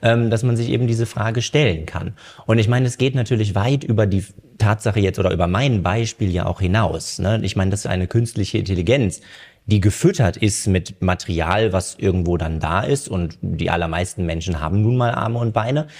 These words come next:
Das kann ich so ein Stück weit noch nachvollziehen, dass dann dabei sowas rauskommt. Aber das geht ja noch viel weiter. Ähm, das ist ja klar geworden dann auch in mehreren Artikeln,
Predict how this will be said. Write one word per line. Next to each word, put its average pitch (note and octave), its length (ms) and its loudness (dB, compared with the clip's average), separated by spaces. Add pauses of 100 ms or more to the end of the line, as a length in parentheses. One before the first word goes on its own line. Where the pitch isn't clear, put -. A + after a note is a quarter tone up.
(200)
Das - 180 -2
kann E3+ 160 0
ich D#3+ 120 0
so C#3+ 80 2
ein C3 40 4
Stück - 240 0
weit B2+ 160 2
noch A2 140 2
nachvollziehen, F#2 720 -2
dass E2+ 160 -2
dann G2+ 200 2
dabei G#2 260 4
sowas G#2 380 0
rauskommt. - 640 -2 (360)
Aber F#2+ 220 0
das G2 160 -2
geht A#2 160 0
ja A#2 100 0
noch G2+ 160 0
viel F#2+ 260 -2
weiter. A#2+ 640 -2
Ähm, G2+ 440 0
das F#2+ 160 -4
ist G#2+ 120 -6
ja F#2 180 -2
klar F#2 300 -4
geworden G#2+ 480 -2
dann G#2 160 0
auch G#2+ 220 0
in G2 140 0
mehreren F#2+ 360 0
Artikeln, G#2+ 500 -2